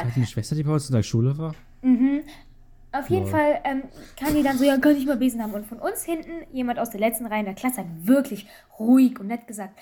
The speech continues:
Speaker 2: „Das geht doch aber bestimmt ein bisschen freundlicher. Du kannst dir bestimmt denken, wer.“ Zeigt ihr uns den Mittelfinger. Die komplette Klasse so richtig,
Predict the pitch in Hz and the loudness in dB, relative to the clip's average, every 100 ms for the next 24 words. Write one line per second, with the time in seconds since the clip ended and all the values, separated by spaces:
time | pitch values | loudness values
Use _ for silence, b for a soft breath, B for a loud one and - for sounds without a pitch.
0 | B B 254 - 285 262 233 226 320 254 | B B -4 0 2 4 2 2 2 2
1 | 220 208 196 214 196 180 196 294 403 370 | 0 -6 -6 -6 -6 -8 -10 -6 -4 -4
2 | 220 214 208 190 185 190 196 180 175 B | -4 -8 -10 -12 -12 -14 -12 -12 -14 B
3 | B B B B B - 302 277 285 254 | B B B B B -4 -2 0 0 0
4 | 254 247 381 381 240 226 269 262 302 302 | 2 0 0 0 0 0 0 2 2 0
5 | - 294 254 262 277 262 | -4 -4 -4 -4 -2 -4